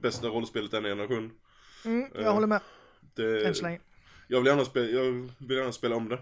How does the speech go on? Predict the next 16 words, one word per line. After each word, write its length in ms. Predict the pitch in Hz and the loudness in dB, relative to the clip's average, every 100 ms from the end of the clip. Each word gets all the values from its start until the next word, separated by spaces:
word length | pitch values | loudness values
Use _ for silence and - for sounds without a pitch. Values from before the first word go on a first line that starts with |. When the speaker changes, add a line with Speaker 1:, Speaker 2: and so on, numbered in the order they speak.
| - | -8
Speaker 1:
om 160 | - 110 | -12 -8
man 120 | 110 | -6
hinner 220 | 110 101 | -6 -4
det 100 | 104 | -4
innan 280 | 101 101 104 _ - | -4 -8 -12 _ -8
allt 200 | 98 101 | -6 -4
annat 220 | 92 - | -6 -4
kommer. 240 | 110 104 113 _ _ _ - - _ _ | -6 -6 -12 _ _ _ -20 -20 _ _
För 60 | 101 | -6
det, 400 | 101 98 104 - - _ _ _ - | -4 -4 -6 -10 -16 _ _ _ 0
det 80 | 120 | 2
är 40 | 110 | 2
riktigt, 180 | 113 104 | 0 -4
riktigt 200 | 104 104 | -8 -6
bra 120 | 101 95 | -4 -4
spel. 180 | 113 | -4